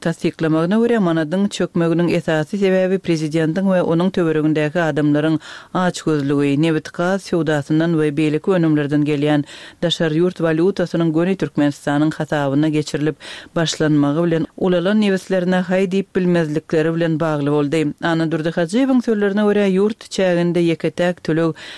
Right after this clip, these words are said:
hasaplaşyk serişdesiniň milli pul manat bolmalydygy, beýleki walutalaryň beýle hukugynyň bolmaly dälligi baradaky kanun Ozaly Sapar Murat Niýazow tarapyndan bozuldy we bu ýagdaý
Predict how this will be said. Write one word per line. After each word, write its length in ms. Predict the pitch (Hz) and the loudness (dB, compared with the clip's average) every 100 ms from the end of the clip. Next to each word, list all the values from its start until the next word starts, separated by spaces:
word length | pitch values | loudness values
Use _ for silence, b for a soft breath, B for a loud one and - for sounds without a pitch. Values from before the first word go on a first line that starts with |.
| B | B
hasaplaşyk 680 | - 214 202 185 175 - 185 | -4 -2 0 0 -2 -2 -4
serişdesiniň 720 | - 190 180 - 165 175 175 170 | 0 0 0 -2 -4 0 2 2
milli 260 | 165 165 175 | 2 0 -2
pul 340 | - 185 185 | -2 0 2
manat 440 | 175 156 165 175 - | 2 2 0 -4 -4
bolmalydygy, 640 | 175 160 156 147 156 160 151 B B B 180 | 0 2 2 2 0 0 -2 B B B 0
beýleki 320 | 180 175 240 | 0 0 0
walutalaryň 640 | 214 202 202 196 190 190 190 | 0 2 0 0 0 2 2
beýle 380 | 170 160 156 185 | 2 2 2 -2
hukugynyň 640 | - 180 185 165 160 175 165 | -2 -2 0 0 2 0 2
bolmaly 420 | 165 156 156 147 | 2 2 2 0
dälligi 400 | 160 170 165 147 | 0 0 0 0
baradaky 640 | 147 143 147 143 139 170 | 0 0 0 -2 -2 -4
kanun 560 | 156 165 151 151 170 160 B B B - | -4 -2 0 2 2 0 B B B -2
Ozaly 380 | 185 190 190 196 | 0 2 2 0
Sapar 280 | 175 170 165 | -2 -2 0
Murat 300 | 156 156 156 | 0 0 0
Niýazow 320 | 156 175 175 | 0 0 -2
tarapyndan 640 | - 147 143 151 147 147 | -4 -4 0 2 2 2
bozuldy 480 | 151 143 139 139 185 | 2 0 0 0 0
we 160 | 165 143 | 0 0
bu 60 | 160 | 0
ýagdaý 380 | 160 156 165 | 0 0 0